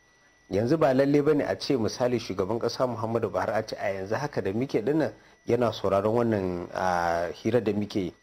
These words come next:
To amma abu ne mai sauƙi ya zama na cewa makusantansa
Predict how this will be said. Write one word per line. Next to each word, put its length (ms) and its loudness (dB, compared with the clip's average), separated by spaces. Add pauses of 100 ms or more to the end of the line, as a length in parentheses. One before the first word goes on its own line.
(300)
To 140 -2
amma 400 2
abu 220 -2
ne 220 2
mai 280 2
sauƙi 580 -2
ya 80 2
zama 220 0
na 100 0
cewa 280 -4
makusantansa 960 -6